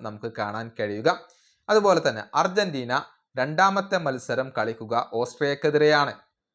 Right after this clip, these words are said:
അത് തിങ്കളാഴ്ചയാണ്. ആ മത്സരം ജൂൺ ഇരുപത്തിരണ്ടാം തീയതി തിങ്കളാഴ്ച രാത്രി ഇന്ത്യൻ സമയം പത്ത് മുപ്പതിനാണ്. ഇനി മൂന്നാമത്തെ മത്സരം അർജന്റീന കളിക്കുക ജോർദാനെതിരെയാണ്. അത് ഒരു ഞായറാഴ്ചയാണ് നടക്കുന്നത്. കൃത്യമായി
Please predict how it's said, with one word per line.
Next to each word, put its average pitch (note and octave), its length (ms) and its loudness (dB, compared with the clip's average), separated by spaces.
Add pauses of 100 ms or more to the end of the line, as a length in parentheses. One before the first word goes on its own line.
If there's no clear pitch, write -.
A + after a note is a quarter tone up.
(200)
അത് F3+ 320 0
തിങ്കളാഴ്ചയാണ്. D3 840 2 (360)
ആ G#3 100 4
മത്സരം E3 640 0
ജൂൺ D3 300 -4
ഇരുപത്തിരണ്ടാം D3 920 0
തീയതി C3 360 -8
തിങ്കളാഴ്ച B2+ 520 0
രാത്രി F3+ 480 2
ഇന്ത്യൻ C#3 380 -8
സമയം C3 480 -10
പത്ത് C3+ 420 0
മുപ്പതിനാണ്. A#2+ 680 -4 (440)
ഇനി F#3 320 -4 (220)
മൂന്നാമത്തെ G#3+ 520 0
മത്സരം C3 540 -4
അർജന്റീന B2+ 520 -6
കളിക്കുക A#2 440 -4
ജോർദാനെതിരെയാണ്. C#3 1040 2 (480)
അത് D3 260 0
ഒരു C#3+ 140 -4
ഞായറാഴ്ചയാണ് C3+ 800 -2
നടക്കുന്നത്. A#2+ 580 -4 (340)
കൃത്യമായി C#3+ 500 -2